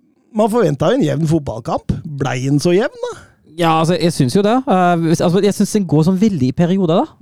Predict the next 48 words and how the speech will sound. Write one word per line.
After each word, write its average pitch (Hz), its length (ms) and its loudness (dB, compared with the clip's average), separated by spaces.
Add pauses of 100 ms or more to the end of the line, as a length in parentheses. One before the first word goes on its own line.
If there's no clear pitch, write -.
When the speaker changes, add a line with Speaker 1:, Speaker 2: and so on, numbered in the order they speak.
(140)
Speaker 2:
Eh, 190 160 2
jeg 196 80 -2
synes 196 240 0
United 156 240 0
starter 127 240 0
best. - 320 -6 (160)
Eh, 143 400 2
fram 147 240 -2
til 143 160 -2
en 139 160 2
null. 269 140 0 (180)
Eh, 160 240 2
fram 151 160 -4
til 151 140 2
de 147 80 2
leder 139 340 2
en 139 160 2
null, 226 160 0
så - 160 0
er 127 140 2
de - 80 2
det 127 80 0
beste 131 260 -2
laget 117 240 2
utpå 147 160 0
der, 202 80 2
så 180 140 2
vil 139 100 2
jeg 127 160 0
ha 120 160 2
en 127 160 2
del 120 240 0
ball. 165 220 0 (580)
Eh, 160 80 4
men 160 160 2
jeg 160 80 -6
synes 165 160 -4
presset 175 320 -2
til 131 80 2
United 123 320 0
er 123 220 0
veldig 123 240 0
bra. 175 100 4
Som 180 160 0
regel 139 240 2
stopper - 460 -4
det 123 100 0
meste 131 460 0